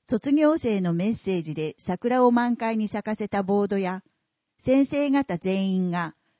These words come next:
体育館の出口を囲んで卒業生を見送る姿に、母校っていい高校だなと感動しました。四月から、伊達高校になっても応援していきます。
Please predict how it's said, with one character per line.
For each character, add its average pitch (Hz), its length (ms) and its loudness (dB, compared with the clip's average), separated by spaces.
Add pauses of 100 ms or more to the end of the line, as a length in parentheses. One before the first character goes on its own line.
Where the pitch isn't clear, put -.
(140)
体 277 220 0
育 - 160 -16
館 220 160 0
の 175 140 0
出 160 140 -2
口 220 280 0
を 165 120 0
囲 180 320 0
ん 175 60 -2
で 165 320 -4
卒 175 260 -2
業 269 260 6
生 214 220 0
を 160 140 2
見 170 160 -2
送 208 220 -2
る 214 80 0
姿 202 360 -6
に、 156 220 -8 (420)
母 226 140 2
校 226 220 6
っ 202 40 0
て - 420 -4
い 269 180 -4
い 233 60 -6
高 226 260 6
校 233 200 6
だ 220 140 -2
な 233 140 -2
と 175 100 -6
感 180 260 -4
動 185 180 -2
し 180 140 -8
ま 175 140 -2
し - 80 -14
た。 143 240 -14 (800)
四 - 180 -10
月 247 240 0
か 220 140 -2
ら、 165 220 -4 (400)
伊 - 20 -20
達 196 260 -2
高 285 240 2
校 196 220 2
に 165 140 -2
な 180 140 -2
っ - 40 -8
て - 180 -8
も 151 280 -2 (100)
応 233 280 8
援 247 200 2
し - 80 -8
て 220 160 -2
い 208 80 -6
き 208 120 -8
ま 185 200 -2
す。 - 160 -18